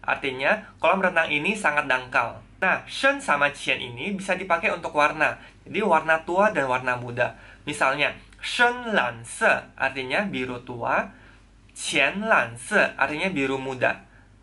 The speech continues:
Bisa juga shen lü se, hijau tua, qian lü se artinya hijau muda. Bagi kalian tidak tahu warna dalam bahasa Mandarin, silakan nonton dulu lesson ini. Berikutnya, tuo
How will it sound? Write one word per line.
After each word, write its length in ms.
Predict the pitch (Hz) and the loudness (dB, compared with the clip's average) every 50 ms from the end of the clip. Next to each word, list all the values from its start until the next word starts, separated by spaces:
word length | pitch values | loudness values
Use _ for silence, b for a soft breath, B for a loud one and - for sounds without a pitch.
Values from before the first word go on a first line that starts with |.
| b - - | b -20 -14
Bisa 280 | - 143 - 175 156 143 | -12 -4 0 0 0 0
juga 400 | 131 127 123 131 160 208 240 226 - - | 0 -2 0 2 2 2 2 0 -4 -10
shen 640 | - - - 233 233 226 226 226 220 208 - - 190 | -6 0 4 4 4 4 2 0 -6 -8 -8 -4 0
lü 240 | 240 - - 156 - | 2 2 2 2 0
se, 480 | - - 226 214 165 127 127 139 - - - | 0 2 4 4 4 4 0 -4 -12 -16 -14
hijau 400 | - 131 123 123 - 131 123 123 - | -12 -10 -8 -4 -4 -4 -4 -4 -6
tua, 400 | - 120 120 123 139 175 220 208 B B B B B B - | -10 -4 -2 2 2 2 2 0 B B B B B B -14
qian 480 | - - 156 147 131 127 127 127 139 | -8 -2 0 2 2 0 -2 -6 -6
lü 240 | - 226 226 - - | -2 -2 -2 -2 -2
se 200 | - - 208 190 147 - - - | -4 0 2 2 2 2 0 -6
artinya 400 | - - 131 123 127 135 151 180 | -8 -8 -8 -8 -6 -4 -4 -4
hijau 400 | 190 190 - 127 123 127 123 123 | -4 -6 -8 -4 -2 -2 -2 -2
muda. 320 | 120 120 117 120 123 120 - - B B B B B B B | -4 -8 -6 -4 -4 -4 -6 -10 B B B B B B B
Bagi 240 | 151 190 220 220 | 2 2 4 4
kalian 320 | 214 196 196 220 233 233 208 | 4 4 4 2 0 -4 -2
tidak 240 | 170 151 147 - - | -2 -2 0 2 2
tahu 240 | 151 147 147 143 | 2 2 2 2
warna 280 | 139 139 139 135 151 190 | 0 0 2 2 2 4
dalam 200 | 180 160 143 131 | 4 4 2 2
bahasa 160 | 131 123 - | 0 0 -2
Mandarin, 400 | 131 127 127 123 123 120 143 180 190 - | -2 -4 -4 -4 -4 -4 -4 -4 -6 -6
silakan 480 | - - 185 180 185 226 247 233 208 | -2 0 2 2 4 2 2 2 2
nonton 240 | 165 - 147 135 127 | 2 2 2 0 0
dulu 160 | 135 165 196 | 0 0 2
lesson 280 | 185 151 - - 135 123 | 2 0 0 0 -4 -4
ini. 280 | 120 120 120 135 165 202 - - - - - - - - - - - - - - - - - - - - - - - - - - - - - - - - - - - - - - | -6 -8 -10 -10 -10 -12 -14 -16 -20 -20 -20 -20 -20 -20 -20 -20 -20 -20 -20 -20 -20 -20 -20 -20 -20 -20 -20 -20 -20 -20 -20 -20 -20 -20 -20 -20 -20 -20 -20 -20 -20 -20 -18 -10
Berikutnya, 800 | 147 147 160 165 156 - 160 147 151 151 156 165 202 240 - - - - - - - - - - | -4 -2 0 0 0 0 -2 -2 0 2 2 4 4 2 0 -6 -16 -20 -20 -20 -20 -20 -10 -2
tuo 480 | - 226 226 226 226 226 233 240 240 | 2 6 6 8 8 8 6 2 0